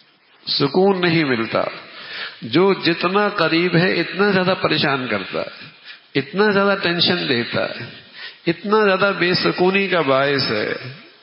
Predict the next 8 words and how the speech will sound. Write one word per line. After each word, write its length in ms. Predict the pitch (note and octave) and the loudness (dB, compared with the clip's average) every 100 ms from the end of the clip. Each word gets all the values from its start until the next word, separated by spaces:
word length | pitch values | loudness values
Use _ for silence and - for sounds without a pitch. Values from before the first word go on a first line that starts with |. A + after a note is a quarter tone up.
| - | -14
हर 280 | C3+ F#3 G3+ E3+ D3+ | -2 0 0 0 0
वक्त 320 | F#3+ - A2+ A2+ | 0 0 -4 -2
ज़हनी 480 | B2+ D#3 E3 F#3 E3+ - | 0 2 0 0 -2 2
तौर 240 | C#3 C#3 | 2 2
पे 160 | D3 D3+ C3+ | 0 0 2
आदमी 340 | C3 C3 C#3 - | 0 -2 -6 -2
परेशान 600 | A#2 A#2 - A2 A#2+ - F#2+ | -4 -2 -2 -2 -2 -4 -6
है 200 | F#2+ | -8